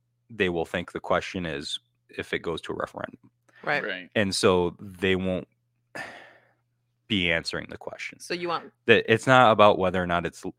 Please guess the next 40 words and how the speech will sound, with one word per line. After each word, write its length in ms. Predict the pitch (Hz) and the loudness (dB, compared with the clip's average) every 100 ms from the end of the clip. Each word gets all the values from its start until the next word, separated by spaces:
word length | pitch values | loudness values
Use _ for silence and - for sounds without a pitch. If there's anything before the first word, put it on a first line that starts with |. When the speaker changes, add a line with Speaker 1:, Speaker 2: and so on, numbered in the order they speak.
| - | -6
Speaker 1:
legal 320 | 104 98 92 | -2 -2 -2
to 80 | 85 | -4
have 340 | - 90 85 | 0 0 0
marijuana. 600 | 90 90 85 82 80 82 - | -2 -2 -2 -2 -2 -6 -10
It's 120 | - | -4
not 140 | 98 | -2
about 240 | 101 101 - | 2 0 0
whether 320 | 101 92 92 | -4 -4 -4
or 60 | 90 | -4
not 260 | 90 87 | -4 -6
it's 180 | - - | -10 -10
legal 220 | 98 92 | -8 -8
to 80 | 87 | -8
smoke 380 | - - 117 - | -10 -4 -4 0
it, 160 | 117 - _ _ _ | -2 -2 _ _ _
eat 200 | 113 110 | -6 -2
it, 200 | 107 104 - _ _ _ _ _ _ | 0 0 -4 _ _ _ _ _ _
um, 480 | 95 85 50 50 92 _ _ _ | -4 -2 -4 -8 -14 _ _ _
however 400 | 92 90 98 95 | 0 0 2 2
else 180 | 95 - | 2 0
people 280 | 104 92 | -6 -6
consume 440 | 98 98 92 98 98 | -6 -6 -4 -4 -4
it, 160 | 101 | -6
vape 260 | 82 82 - | -6 -6 -2
it. 200 | 104 - _ _ | -2 -2 _ _
I 100 | - | -10
don't 160 | 92 85 | -8 -8
know. 160 | - - _ - _ _ - | -10 -16 _ -20 _ _ -12
Uh, 180 | 50 50 | -8 -8
freebase 640 | - - 101 95 98 - | -8 -2 0 2 0 2
it. 160 | 101 - - - - _ _ | 0 0 -8 -20 -20 _ _
<laughs> 500 | - - - _ _ | -20 -20 -20 _ _
I 140 | - 131 | 2 4
don't 180 | 117 113 | 4 4
know 100 | 107 | 2
what 200 | 98 - | 2 2
people 260 | 104 101 | 0 0
do 160 | 85 90 | -2 0
with 140 | 87 | -2
marijuana, 460 | 85 85 80 78 78 | -2 -6 -4 -6 -8